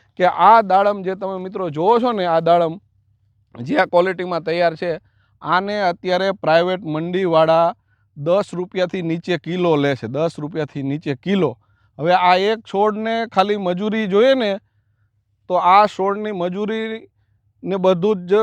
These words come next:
છોડ તૈયાર કરવામાં ત્રણસો રૂપિયાનો ખર્ચો છે. ત્રણસોથી ચારસો રૂપિયા, જેવી જેની માવજત, કોઈ છોડ નાનો હોય, કોઈ મોટો હોય.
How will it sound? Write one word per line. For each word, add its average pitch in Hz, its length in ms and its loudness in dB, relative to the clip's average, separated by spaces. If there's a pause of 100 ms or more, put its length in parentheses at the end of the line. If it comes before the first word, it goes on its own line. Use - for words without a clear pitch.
છોડ 214 300 0
તૈયાર 226 340 4
કરવામાં 247 500 0
ત્રણસો 240 440 0
રૂપિયાનો 214 380 0
ખર્ચો 180 380 -2
છે. 123 200 -6 (1400)
ત્રણસોથી 220 480 2
ચારસો 202 460 4
રૂપિયા, 175 380 -4 (140)
જેવી 220 260 0
જેની 202 220 -2
માવજત, 202 560 4
કોઈ 190 160 -6
છોડ 196 260 -4
નાનો 202 300 0
હોય, 185 180 -2
કોઈ 175 220 0
મોટો 185 300 -2
હોય. 135 180 -2